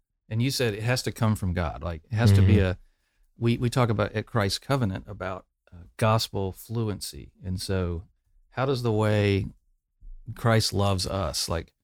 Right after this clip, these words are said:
Speaker 1: how do we apply that to these other circumstances, right?
Speaker 2: Yeah.
Speaker 1: So this is like a supernatural love, I guess is where I'm going. Like,
Speaker 2: Mm-hmm.
Speaker 1: this isn't something that is a natural,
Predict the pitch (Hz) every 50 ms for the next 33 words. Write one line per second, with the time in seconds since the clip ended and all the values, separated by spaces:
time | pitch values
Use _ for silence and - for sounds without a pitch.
0 | _ _ _ _ _ _ _ _ _ - 156 175 196 147 110 - - - 101 101
1 | 101 101 98 95 92 85 80 - - - - - - _ _ _ _ - 98 -
2 | 90 87 90 - - - 95 92 - 69 - - - 87 82 71 - - 82 82
3 | 85 85 82 95 95 92 92 92 90 90 110 107 104 101 98 90 - _ _ _
4 | - - _ - - - - 220 202 185 147 113 - - 139 135 120 - 113 95
5 | 101 95 98 95 - - 92 87 90 92 90 87 87 90 90 92 85 92 85 87
6 | 87 85 85 82 82 85 82 82 80 80 82 85 82 82 - 90 95 90 92 90
7 | 87 85 87 135 131 147 196 175 156 147 - - 156 147 131 - 131 123 117 113
8 | 107 104 - _ _ _ _ - - 127 117 123 110 113 117 117 123 127 - -
9 | - 113 107 107 104 95 -